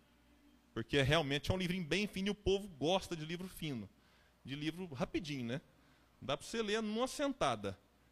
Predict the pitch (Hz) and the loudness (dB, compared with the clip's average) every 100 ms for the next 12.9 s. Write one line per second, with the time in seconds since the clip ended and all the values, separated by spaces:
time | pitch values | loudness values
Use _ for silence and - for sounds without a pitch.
0 | _ _ _ 220 262 285 302 220 247 277 | _ _ _ 0 2 4 6 6 4 2
1 | 381 320 190 - - - _ _ _ _ | 2 2 2 -2 -20 -20 _ _ _ _
2 | _ _ _ _ _ _ 170 220 247 170 | _ _ _ _ _ _ 0 2 2 2
3 | 190 160 294 - - 262 214 180 - 254 | 2 4 2 2 -2 2 2 2 0 2
4 | 262 247 208 247 330 285 220 - 233 240 | 2 0 0 2 4 2 0 -2 -4 -4
5 | 202 180 - 170 165 120 104 101 - _ | -8 -10 -4 -2 0 -4 -8 -12 -14 _
6 | _ _ - 202 208 170 - - 254 320 | _ _ 0 2 4 2 2 2 4 4
7 | - - - - 247 202 165 123 - _ | 0 -20 -18 -4 0 2 0 -4 -8 _
8 | _ _ _ _ _ _ 254 214 190 160 | _ _ _ _ _ _ 2 4 2 0
9 | - 220 262 247 - _ _ _ - 220 | -4 -6 -6 -8 -14 _ _ _ 2 4
10 | 285 339 - 240 214 190 147 151 180 196 | 6 4 2 2 4 2 0 0 0 0
11 | 180 - - 190 175 123 170 175 - 165 | -4 -12 -6 -2 -2 -2 -6 -6 -4 0
12 | 160 151 190 - - 160 160 175 226 | 0 0 -4 -8 0 4 4 4 -2